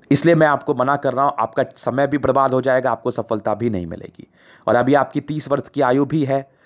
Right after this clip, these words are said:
हमारी बातें थोड़ी कड़वी आपको लग सकती है, लेकिन सच्चाई यही है। आप बाईस वर्ष के तो हो नहीं कि मैं आपको बोलूँ एक्स्ट्रा एफर्ट आप डाल दो, पाँच छः साल कर लो। यहाँ पाँच छः साल करोगे आपकी ज़िंदगी निकल जानी है। तो इसलिए मैं आपको एक सही सजेशन दे रहा हूँ, आपका पैशन है यूपीएससी को फॉलो करना, आप करो,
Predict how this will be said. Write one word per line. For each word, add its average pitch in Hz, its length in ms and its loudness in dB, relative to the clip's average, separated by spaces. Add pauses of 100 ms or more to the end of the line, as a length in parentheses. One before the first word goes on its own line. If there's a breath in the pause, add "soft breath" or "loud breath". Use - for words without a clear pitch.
(260 soft breath)
हमारी 143 240 2
बातें 151 260 2
थोड़ी 156 200 -2
कड़वी 151 320 0
आपको 143 240 0
लग 143 160 0
सकती 135 360 -6
है, 127 160 -2 (240 soft breath)
लेकिन 120 220 -2
सच्चाई 131 400 2
यही 110 200 2
है। - 180 -8
आप 113 160 0
बाईस 143 280 0
वर्ष 139 200 -4
के 147 100 -2
तो 135 140 0
हो 123 140 2
नहीं 135 180 -2
कि 135 120 -4
मैं 131 120 -2
आपको 123 260 -2
बोलूँ 135 300 2 (260 loud breath)
एक्स्ट्रा - 320 0
एफर्ट 127 280 2
आप 123 140 0
डाल 123 200 2
दो, 135 260 0 (240 soft breath)
पाँच 123 180 -2
छः 131 120 -2
साल 123 200 0
कर 120 180 -2
लो। 143 300 0 (260 soft breath)
यहाँ 131 220 2
पाँच 135 220 -2
छः 143 100 -2
साल 135 200 0
करोगे 135 280 -2
आपकी 127 220 -2
ज़िंदगी 113 340 -4
निकल 92 240 -6
जानी 80 260 -12
है। - 160 -20 (1000 loud breath)
तो 185 280 6
इसलिए 175 280 0
मैं 160 120 2
आपको 147 180 -2
एक 139 80 -6
सही 135 160 -2
सजेशन 127 380 -2
दे 123 80 0
रहा 117 120 0
हूँ, 139 160 -4
आपका 127 340 0
पैशन 147 400 -2
है 147 60 -2
यूपीएससी 143 480 -2
को 139 100 -4
फॉलो 131 280 2
करना, 131 240 -4
आप 131 100 -4
करो, 135 320 0